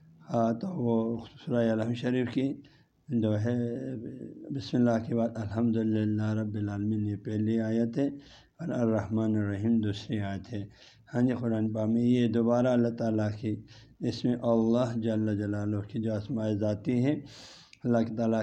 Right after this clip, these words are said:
کی ذات کا نام ہے، اقدس ہے، اس کے صفات کے طور پر دوبارہ ذکر ہو گیا۔ اس کے بعد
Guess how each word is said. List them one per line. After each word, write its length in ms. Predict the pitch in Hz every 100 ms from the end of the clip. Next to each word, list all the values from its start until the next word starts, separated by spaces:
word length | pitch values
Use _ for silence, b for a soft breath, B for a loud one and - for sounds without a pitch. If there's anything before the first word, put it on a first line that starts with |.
| 107
کی 100 | 113
ذات 440 | 101 110 131 131
کا 80 | 131
نام 280 | 123 123 123
ہے، 260 | 123 120
اقدس 400 | 117 110 123 123
ہے، 140 | 139 143 143 B B B -
اس 200 | 175 -
کے 140 | -
صفات 460 | 110 - 107 175 -
کے 100 | 127
طور 200 | 110 117
پر 140 | 110 131
دوبارہ 440 | 123 113 113 107
ذکر 280 | 98 95 101 87
ہو 180 | 127 113
گیا۔ 180 | 107 107 - B B B B B B B B - -
اس 180 | 143 -
کے 100 | 160
بعد 160 | 151